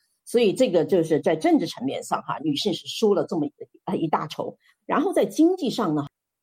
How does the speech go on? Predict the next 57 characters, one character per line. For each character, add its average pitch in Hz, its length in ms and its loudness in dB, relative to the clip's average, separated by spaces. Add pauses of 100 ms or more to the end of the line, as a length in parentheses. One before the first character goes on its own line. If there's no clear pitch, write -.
女 208 340 2
性 - 300 0
在 269 200 0
怀 175 340 0
孕 277 360 0
和 170 300 2
养 165 300 2
育 233 100 0
幼 254 380 2
儿 - 160 -2
的 147 120 -4
这 - 120 -2
个 151 120 -2
过 160 180 -2
程 143 220 -6
当 147 200 0
中， 147 300 -4
找 156 200 -2
工 277 200 4
作 - 140 -2
非 339 280 -2
常 - 200 -8
的 - 80 -4
困 147 260 -4
难， - 160 -8 (400)
尤 202 320 2
其 165 240 -2
是 165 200 -2
在 143 180 0
现 127 320 -2
在 85 160 -4
中 202 260 -2
国 214 100 2
经 180 200 -2
济 185 100 -2
下 - 200 -2 (120)
滑 - 180 -8
的 175 80 -8
时 - 220 -16
候， - 180 -6 (500)
男 208 380 2
性 320 300 4
和 202 200 2
女 196 280 0
性 269 240 0
的 147 240 -2
本 147 280 0
来 220 200 0
的 254 120 0 (200)
工 247 260 2
资 226 220 -4
就 254 120 0
不 254 220 0
成 151 300 -4
正 160 220 0
比 - 220 -8
的， - 140 -6